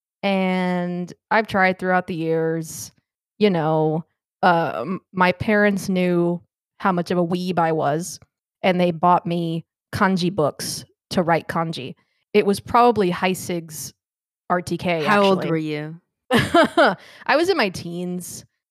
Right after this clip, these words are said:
Speaker 1: uh, tween,
Speaker 2: Nice.
Speaker 1: teen years.
Speaker 2: Wow.
Speaker 1: Uh,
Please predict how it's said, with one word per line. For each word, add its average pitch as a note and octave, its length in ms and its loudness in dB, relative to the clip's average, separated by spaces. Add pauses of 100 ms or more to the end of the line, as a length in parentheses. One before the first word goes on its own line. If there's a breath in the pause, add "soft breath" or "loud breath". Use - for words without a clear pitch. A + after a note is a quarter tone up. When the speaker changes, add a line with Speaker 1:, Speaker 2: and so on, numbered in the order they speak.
(120)
Speaker 1:
uh, B2+ 280 -4
tween, G#3+ 600 -2
Speaker 2:
Nice. - 160 -20
Speaker 1:
teen G#3 300 -2
years. G3+ 560 -4 (460)
Speaker 2:
Wow. E3+ 520 0
Speaker 1:
Uh, D3+ 40 -4